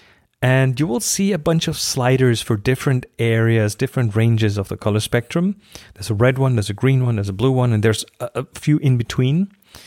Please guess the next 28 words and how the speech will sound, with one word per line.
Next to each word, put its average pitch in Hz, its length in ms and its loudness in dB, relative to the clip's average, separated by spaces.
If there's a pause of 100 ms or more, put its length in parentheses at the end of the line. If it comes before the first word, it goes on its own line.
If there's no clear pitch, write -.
(680)
And 135 380 2 (600)
in 143 380 0
the 151 100 -2
black - 240 -4
and 208 120 2
white 202 200 0
mode, 151 220 2
if 120 140 -4
you 131 60 -4
slide 165 420 -2
the 139 180 2
s-, - 300 -6
the 139 100 -4
according 156 320 -4
sliders 151 600 0 (560)
for 147 260 0
the, 135 140 0
for 147 260 0
the 147 80 2 (400)
specific 156 520 -4
color 165 260 0
band 120 320 0
left 131 220 -2
and 120 120 -4
right, 156 320 -2
you 143 120 0
will 214 220 -2
see 208 480 -2